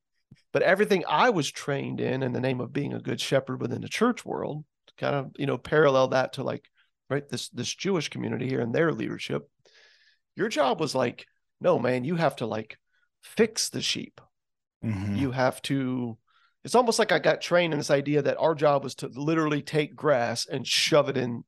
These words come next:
Speaker 1: the sh-, <laughs> the sheep's mouth in the name of feeding them.
Speaker 2: Right.
Speaker 1: Beat them when they're out of line. <laughs> You know what I'm saying?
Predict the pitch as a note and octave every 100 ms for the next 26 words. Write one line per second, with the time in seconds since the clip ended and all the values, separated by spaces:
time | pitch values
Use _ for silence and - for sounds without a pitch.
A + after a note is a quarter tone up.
0 | - - - - _ - G#3 - A3+ -
1 | B3 - - - - C#3 D3 D#3+ E3 D#3+
2 | D#3+ D3 - - F3 D3+ D#2+ B2 A#2+ E3
3 | - - - A#2+ A2 G#2 - A#3+ A#3 A#3
4 | G3 G3+ G#3+ D3+ E3+ E3+ C#3+ D3+ D3+ C#3+
5 | C#3+ D3 D#3+ D#4 - G#3 C4+ - F4+ C4+